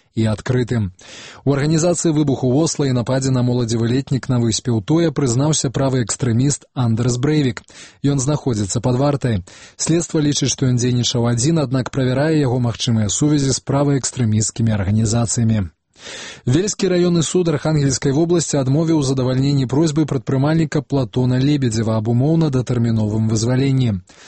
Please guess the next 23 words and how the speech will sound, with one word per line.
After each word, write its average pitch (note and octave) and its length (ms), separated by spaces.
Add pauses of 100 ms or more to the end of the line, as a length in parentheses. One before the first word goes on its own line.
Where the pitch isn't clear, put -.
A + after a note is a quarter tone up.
(220)
Лебедзеў C3+ 500
падаў C3 340
на C3 100
умоўна-датэрміновае A#2+ 1200
вызваленне C3+ 580
пасля C#3 280
таго, C#3 260
як D3 140
трыццатага C3+ 500
снежня C#3+ 540
разам B2 260
з B2 140
экс-кіраўніком A#2+ 720
юкасу C3+ 480
Міхаілам A#2 540
Хадаркоўскім C3 760 (340)
быў E3 220
асуджаны D#3+ 480
на C#3 140
чатырнаццаць B2 640
гадоў A#2+ 340
пазбаўлення A#2 640
волі. A#2 460